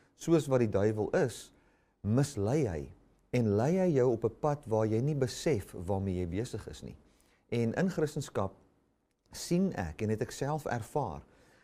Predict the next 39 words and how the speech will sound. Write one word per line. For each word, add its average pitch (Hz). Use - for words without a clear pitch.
dat -
ek 147
gedink 139
het, 113
as 131
ek 151
net 160
genoeg 123
kan 113
glo, 107
as 139
ek 139
net 160
genoeg 123
kan 113
glo, 123
en 110
dan 123
het 165
ek -
probeer 123
werk 120
aan 113
my 101
geloof. 92
En, 123
ehm, 110
<clears throat> 104
hierdie 175
geloof 110
was 107
iets 202
wat 180
ek 156
geglo 143
het 107
ek 131
moet 123
doen, 135